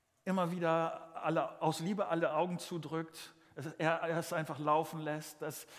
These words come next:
dass ihm, ja, Schwamm drüber, wenn was nicht ist und so, a-, alles egal. Und so ist es überhaupt nicht. Das ist ein großer Irrtum, dass Gott einfach von außen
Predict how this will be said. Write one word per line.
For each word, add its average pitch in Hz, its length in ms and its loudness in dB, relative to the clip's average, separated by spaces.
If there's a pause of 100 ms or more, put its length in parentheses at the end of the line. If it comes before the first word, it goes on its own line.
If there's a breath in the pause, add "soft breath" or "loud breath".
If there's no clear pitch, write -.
(140 loud breath)
dass 175 240 0
ihm, 185 440 -2 (140 loud breath)
ja, 147 240 -2
Schwamm 160 400 0
drüber, 151 600 2
wenn 160 180 0
was 156 240 -2
nicht 165 220 -8
ist 160 240 -4
und 147 180 -6
so, 156 180 0
a-, 160 200 -2
alles 175 340 2
egal. 151 640 4
Und 151 240 -2 (600 loud breath)
so 175 180 0
ist 226 160 0
es - 160 -2
überhaupt 226 460 2
nicht. 175 160 -4
Das 226 160 0
ist - 60 -2
ein 240 200 2
großer 254 580 4
Irrtum, 247 420 2 (220 loud breath)
dass 175 220 2
Gott 262 240 6
einfach 240 340 4
von 208 180 0
außen 233 460 2